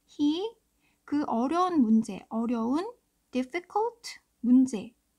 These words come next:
problem, 풀다, solve, 똑똑한, clever, 뭐뭐임에 틀림없다는 must be. 그런데,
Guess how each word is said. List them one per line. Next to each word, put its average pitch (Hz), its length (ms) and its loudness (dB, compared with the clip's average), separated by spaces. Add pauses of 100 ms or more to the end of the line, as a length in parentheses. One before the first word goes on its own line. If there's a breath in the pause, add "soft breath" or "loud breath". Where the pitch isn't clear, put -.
(200)
problem, 269 600 0 (680)
풀다, 370 680 -2 (540)
solve, 320 600 -6 (1300)
똑똑한, 339 840 -4 (520)
clever, 330 580 -6 (400)
뭐뭐임에 247 800 2
틀림없다는 359 920 -4 (300)
must 262 580 -4
be. 220 240 -6 (1300)
그런데, 311 600 0